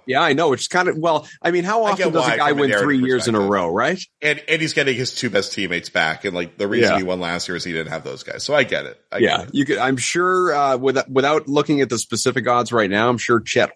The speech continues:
Speaker 1: Holmgren is, uh, if not the favorite for Rookie of the Year, he's, you know, right there, one A, one B kind of conversation. I am looking forward to, you know, going back to Giannis a second ago, I'm looking forward to Holmgren, like, a, in a few years in the N B A when he sort of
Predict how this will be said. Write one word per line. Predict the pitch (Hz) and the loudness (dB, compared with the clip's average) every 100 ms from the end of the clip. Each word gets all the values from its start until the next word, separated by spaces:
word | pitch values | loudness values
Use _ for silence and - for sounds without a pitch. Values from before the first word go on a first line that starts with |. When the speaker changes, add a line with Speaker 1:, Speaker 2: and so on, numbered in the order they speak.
| 117 | 2
Speaker 1:
Holmgren | 135 131 135 139 | 2 4 2 4
is, | 131 120 - | 2 0 0
uh, | 123 117 - - - | 2 0 -4 -8 -2
if | 123 | 2
not | 131 127 | 2 0
the | 113 | -2
favorite | 131 127 127 - | 0 0 -2 -2
for | 127 | 0
Rookie | 127 135 127 | 0 2 2
of | |
the | 123 | 2
Year, | 127 131 | 2 2
he's, | 113 95 95 | 2 0 0
you | 110 | 2
know, | 101 | 2
right | 95 107 110 | 4 4 2
there, | 107 107 | 2 2
one | 107 107 | 2 2
A, | 110 110 | 4 2
one | 107 104 | 4 2
B | 110 113 | 2 0
kind | 117 107 | 0 0
of | |
conversation. | - 107 101 - 101 - 110 - - | 0 0 0 0 0 -2 -6 -8 -4
I | 151 180 | 0 2
am | 226 | 2
looking | 233 208 175 | 2 2 0
forward | - 160 160 135 | 2 2 2 0
to, | 131 117 | 0 0
you | 104 104 | 2 2
know, | 98 | 2
going | 104 117 | 2 2
back | 107 110 | 2 0
to | 101 | 0
Giannis | 90 101 107 107 | 0 2 0 -2
a | 117 | -2
second | 131 131 131 | -2 0 0
ago, | 127 123 - - | 0 -2 -4 -4
I'm | 135 | 0
looking | 170 202 170 | 2 2 0
forward | 170 151 | 2 2
to | 127 | 2
Holmgren, | 117 131 123 131 127 | 2 0 2 0 0
like, | 107 107 | 2 2
a, | 107 - - | 0 -2 -2
in | 120 | 0
a | 107 - | 0 0
few | 156 170 | 0 0
years | 165 170 165 | 0 0 2
in | 156 | 2
the | 156 | 2
N | 151 | 2
B | 139 143 | 2 2
A | 151 151 - - - | 2 0 -10 -14 0
when | 135 | 2
he | 123 | 2
sort | - 139 | 2 4
of | 123 110 80 | 4 4 2